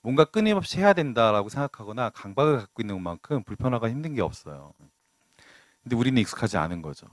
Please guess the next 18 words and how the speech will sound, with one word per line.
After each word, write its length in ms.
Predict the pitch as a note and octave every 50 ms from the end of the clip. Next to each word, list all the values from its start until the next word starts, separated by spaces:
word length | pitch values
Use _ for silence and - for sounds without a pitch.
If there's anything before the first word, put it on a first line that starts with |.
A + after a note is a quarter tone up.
| _
듣기에 280 | - E2 - - C3 A2+
익숙하지 360 | G#2 - - - G#2 F#2 F2+
않은 220 | D#2 D2+ D#2+ D#2+
것처럼. 420 | D#2 D#2 - - - - - C#2 - _ _ _ _ _ _ _ _ _ _ _ _ - - - - _ _ _ _ _ -
또 60 | -
인정하기요. 760 | C3 C3+ D3+ D#3 F3+ E3+ D#3 C3+ A2+ F2+ - E2+ D#2+ D2 C2+ - _ _ _ _ _
"아, 160 | - D#2 D#2+
그러네요. 640 | - - A2+ B2 B2+ C3+ A#2+ G#2 F#2 G2 A2 A#2 G#2+ - _ _ _ _ _ _ _ _ _ _ _ _
그렇게 300 | - - A2+ - - C3+
했겠네요. 680 | B2 - - - - G#3 G3 F3+ D#3 A2+ G2 G2 A2+ G#2+
그렇군요." 600 | - - A#2+ B2+ - - - G2+ F2 D#2+ E2+ F#2+ _ _ _ _ _ _ _ _ _ _ _ _ -
이렇게 260 | B2 D#3 E3+ - G3
말하는 320 | C3+ G2+ G#2+ C3 D3+ D3+
것도 480 | C#3 - A2+ - _ - F#3 G#3+ A#3+ A3+ _ _ _ _ _
사실 320 | - - E3 - - F3 D#3+ C#3+ A2
익숙하지 420 | G2+ - - - - A#2+ G#2+ A2
않습니다. 440 | E2+ D#2 D#2 - - D#2 D2 D#2 D#2 -
특히 500 | - A2+ G#2+ - - - - F2+ D2+ -